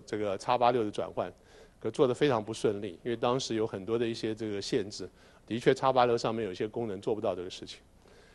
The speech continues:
可后来他三年以前开始跟V M wave合作，他把很多的这个所谓的应用的这样子所谓的 server，就 application server，他开始做转换。那后来经过了两年时间，把它全部转换掉。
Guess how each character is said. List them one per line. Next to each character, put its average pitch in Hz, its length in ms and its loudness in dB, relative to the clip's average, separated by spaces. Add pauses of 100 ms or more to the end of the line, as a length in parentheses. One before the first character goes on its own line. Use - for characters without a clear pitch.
(140)
可 127 140 2
后 156 100 10
来 139 100 12
他 147 220 10
三 151 220 8
年 143 120 6
以 110 40 -2
前 113 160 -2
开 131 160 4
始 113 120 -4
跟 113 180 0
V 123 120 0
M 123 160 4
wave 113 40 4
合 101 200 -2
作， 110 260 0 (440)
他 - 100 2
把 117 200 4
很 98 200 -4
多 120 140 2
的 131 100 2
这 113 140 0
个 110 140 0
所 107 180 -2
谓 110 160 4
的 104 240 0
应 135 240 0
用 127 220 4
的 98 100 -6
这 104 80 -4
样 98 220 0
子 98 160 -8
所 95 180 -4
谓 104 100 0
的 104 200 -2
server， 110 440 0
就 123 120 -4
application 131 440 0
server， 131 340 0 (380)
他 117 100 0
开 117 200 2
始 98 140 -10
做 104 120 -2
转 - 260 -6
换。 95 160 -4 (220)
那 113 80 -2
后 135 200 6
来 117 120 8
经 135 220 -2
过 131 140 6
了 113 80 4
两 101 160 0
年 110 180 -4
时 107 160 -6
间， 110 200 2 (440)
把 104 160 4
它 120 80 6
全 110 180 -4
部 131 80 -2
转 95 200 -2
换 110 180 -2
掉。 104 240 2